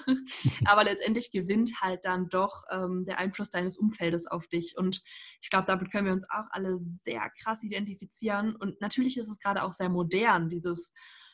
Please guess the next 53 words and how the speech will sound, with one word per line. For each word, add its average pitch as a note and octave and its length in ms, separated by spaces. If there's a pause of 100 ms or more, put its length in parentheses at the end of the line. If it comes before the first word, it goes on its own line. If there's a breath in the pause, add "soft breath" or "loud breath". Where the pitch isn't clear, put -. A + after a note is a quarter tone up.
(100 loud breath)
ja, F3 200
check F3 220
mal E3 100
deine D#3+ 240
Kontakte F#3 440
durch F3 540
und, E3+ 440
ähm, E3 260
toxische F#3 540
Beziehungen, G#3 640
lass F#3+ 240
mal - 100
alles F#3+ 200
auf - 100
der F#3 100
Strecke, F#3+ 300
was F#3 140
dir F#3+ 120
nicht F3+ 180
gut C#4 160
tut. B3 260 (500)
Aber G#3 260
hier A#3+ 200
auch A#3 80
nochmal A3 220
der F#3 160
Aufruf G#3 480
an F#3+ 100
den F#3+ 140
Hörer. A3 480 (840 soft breath)
Ähm, F#3+ 260
hast C#4+ 180
du C#4+ 40
das C#4+ 80
denn B3 100
auch A3 100
wirklich C4 200
mal A#3+ 120
gemacht? A#3+ 520
Also G3 240
hast C4 160
du D4+ 40
dir A#3 140
auch F#3+ 40
wirklich A3+ 200
mal G#3+ 80
überlegt, G#3+ 540
welche A3+ 360
Menschen A#3+ 640
tun C#4+ 260
mir C#4 100
denn A3+ 280
wirklich C4+ 580